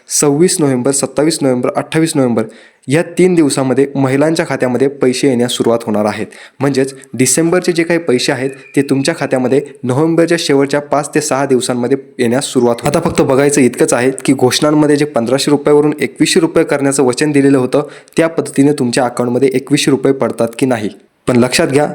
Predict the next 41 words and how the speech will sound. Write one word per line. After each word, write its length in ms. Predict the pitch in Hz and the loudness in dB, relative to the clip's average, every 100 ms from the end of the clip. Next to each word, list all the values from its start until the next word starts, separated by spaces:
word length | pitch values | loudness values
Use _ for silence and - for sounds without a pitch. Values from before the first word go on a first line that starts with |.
| - | -2
तुमच्या 280 | 135 131 160 | -2 0 -2
अकाउंटमध्ये 440 | 135 131 131 131 | 0 0 0 2
आता 220 | 131 131 131 | 0 0 0
निवडणुकीचं 540 | 120 131 135 131 135 | 2 2 2 2 2
सर्व 280 | 131 131 135 | 2 2 2
काही 180 | 139 131 | 2 0
रणधुमाळी 440 | 131 127 123 123 | 0 0 2 0
संपणार 360 | 120 110 127 135 | 0 -2 0 0
आहेत. 200 | 127 139 - - | 0 -2 -6 -10
सव्वीस 440 | - 143 139 180 - | -2 2 4 2 2
तारखेला 280 | 135 135 135 | -2 0 -2
सरकार 360 | 131 123 131 | -2 -2 -2
स्थापन 400 | 127 - 120 156 | -4 -4 -4 -2
होईल 200 | 143 143 143 - - | 2 0 -2 -8 -4
आणि 140 | 123 | 0
जसंही 280 | 123 127 180 | 0 2 0
सरकार 320 | 175 139 135 | 0 -2 -2
स्थापन 360 | 135 131 - 151 | -2 -4 -2 0
होईल, 440 | 135 135 - - | 0 0 -6 -2
तुमच्या 300 | 131 131 156 | -2 0 -2
अकाउंटवर 340 | 135 123 123 131 | 0 -2 0 0
सव्वीस, 500 | - 127 139 156 - | 0 2 2 2 0
सत्तावीस, 400 | 123 123 139 139 | -2 0 0 -2
अठ्ठावीस, 420 | 117 - 131 139 - | -6 -4 -6 -4 -2
एकोणतीस 500 | 135 151 - 175 151 | 0 0 0 -2 -2
तारखेला 300 | 120 123 127 | -4 -2 -2
पैसे 320 | - 113 131 | 0 0 0
पडतील. 360 | 123 120 143 - - - - | -2 0 -2 -2 -10 -10 -4
डिसेंबर 380 | 135 160 165 | 0 0 0
महिन्याचे 340 | 156 139 135 139 | 0 0 0 -2
पंधराशे 460 | 135 123 131 143 | -2 0 0 0
असो 220 | 160 170 175 - | 0 0 -2 0
किंवा 180 | 151 147 | 2 2
एकवीसशे 400 | 139 147 147 147 | 2 0 2 0
रुपये 240 | 131 131 | 2 0
असो, 340 | 110 - 98 - - _ - | 0 -2 -6 -8 -20 _ -2
ते 80 | 165 | 0
तुमच्या 300 | 139 123 135 | 0 -2 -4
अकाउंटवर 340 | 117 120 131 | -2 -2 -2
पडण्यास 340 | 131 113 120 127 | -2 -2 -2 -2
सुरुवात 260 | 117 117 | 0 0